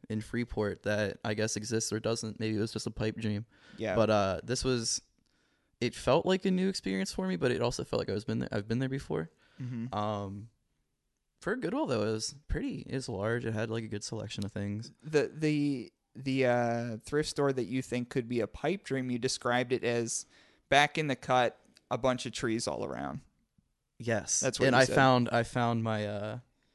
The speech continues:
Speaker 1: very first Oliver Print, Jeff Gordon, Vroom Vroom, DuPont Rainbow Warrior shirt
Speaker 2: So,
Speaker 1: there.
Speaker 2: so back in the cut, under some trees.
Speaker 1: And I
Speaker 2: Next
Speaker 1: know that
Speaker 2: time we'll
Speaker 1: shirt
Speaker 2: go.
Speaker 1: exists, and I think we need to find it. I'll do some more research, and we'll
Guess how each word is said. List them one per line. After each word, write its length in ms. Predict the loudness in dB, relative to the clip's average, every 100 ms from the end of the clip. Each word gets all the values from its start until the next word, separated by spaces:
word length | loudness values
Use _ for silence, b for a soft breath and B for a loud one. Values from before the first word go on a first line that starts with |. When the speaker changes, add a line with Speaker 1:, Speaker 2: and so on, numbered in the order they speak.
| _ -2
Speaker 1:
very 220 | 2 2
first 360 | 2 0 0 -2
Oliver 340 | -2 0 -2
Print, 340 | -6 -4 -4 -4
Jeff 300 | -4 -4 -4
Gordon, 540 | -4 -4 -2 -2 -2 -6 _ _ _ _ -6
Vroom 240 | 0 2 2
Vroom, 460 | 0 0 -2 -4 -8 -10
DuPont 400 | -4 -2 -2 -2
Rainbow 300 | -2 -2 -2
Warrior 340 | -2 -2 -2 -4
shirt 300 | -6 -8 -10 b b b -4
Speaker 2:
So, 220 | 2 2
Speaker 1:
there. 100 | 0 _
Speaker 2:
so 420 | -6 2 4 4 4
back 320 | 4 4 2
in 80 | -2
the 80 |
cut, 440 | -2 4 4 4 0
under 240 | -2 0 0
some 220 | -2 -4
trees. 600 | -2 0 2 2 0 -4 -8 b b b
Speaker 1:
And 100 | 0
I 40 | 4
Speaker 2:
Next 160 | 6
Speaker 1:
know 60 | 6
that 80 | 6
Speaker 2:
time 80 | 6
we'll 80 | 6
Speaker 1:
shirt 120 | 6
Speaker 2:
go. 60 | 6
Speaker 1:
exists, 600 | 4 0 -6 -10 -10 -10 _ _
and 120 | -2 -2
I 80 |
think 260 | -2 -4 -4
we 80 | -6
need 140 | -6
to 80 | -8
find 220 | -10 -12
it. 60 | -8
I'll 100 | -8
do 160 | -6 -8
some 160 | -8
more 120 | -8 -8
research, 500 | -8 -8 -8 -10 -8
and 100 | -6
we'll 220 | -6